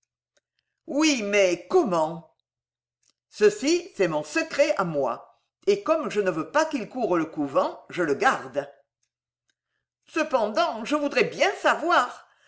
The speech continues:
Je suis curieuse, c'est mon seul défaut. » « Vous saurez plus tard. En attendant, si vous voulez gagner de l'or, beaucoup d'or,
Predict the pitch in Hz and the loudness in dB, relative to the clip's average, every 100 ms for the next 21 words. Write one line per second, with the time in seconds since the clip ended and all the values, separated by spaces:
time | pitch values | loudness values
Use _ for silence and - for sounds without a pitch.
0 | _ - 320 330 311 - 339 247 220 170 | _ -2 0 2 0 0 -2 0 0 0
1 | 175 247 294 349 294 277 - 339 403 294 | 0 -2 -2 2 2 2 0 2 2 2
2 | 269 - 175 156 - _ _ _ _ _ | 0 0 -4 -4 -6 _ _ _ _ _
3 | _ _ _ _ _ _ _ _ 165 - | _ _ _ _ _ _ _ _ -6 -4
4 | 311 330 339 277 254 - 135 - - _ | -2 -2 -4 -6 -4 -2 -2 -4 -18 _
5 | _ - 339 294 220 160 170 254 392 - | _ -4 0 0 2 2 4 4 0 -14
6 | _ - 208 190 175 240 320 247 208 180 | _ -8 -2 0 0 -2 2 2 4 2
7 | 143 135 190 320 - 117 170 311 226 160 | 4 4 6 4 0 -6 -4 -4 -4 4
8 | 180 311 | 6 6